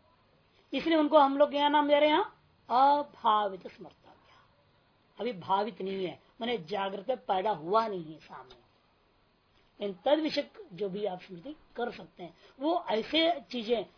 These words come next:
अधिकतर कहां होता है? जागृत काल में। जैसे एक और दृष्टांत समझ लीजिए,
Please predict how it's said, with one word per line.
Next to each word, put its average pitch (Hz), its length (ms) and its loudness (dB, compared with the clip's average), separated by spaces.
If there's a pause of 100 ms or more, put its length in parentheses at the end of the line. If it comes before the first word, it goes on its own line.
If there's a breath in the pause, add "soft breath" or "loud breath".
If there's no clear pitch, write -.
(180)
अधिकतर 254 460 0
कहां 247 240 6
होता 269 220 8
है? 320 280 4 (920)
जागृत 175 420 -6
काल 151 160 -16
में। 131 180 -20 (1400)
जैसे 214 200 -6
एक 190 100 -4
और 254 180 2
दृष्टांत 220 300 -6
समझ 214 220 -8
लीजिए, 185 480 -4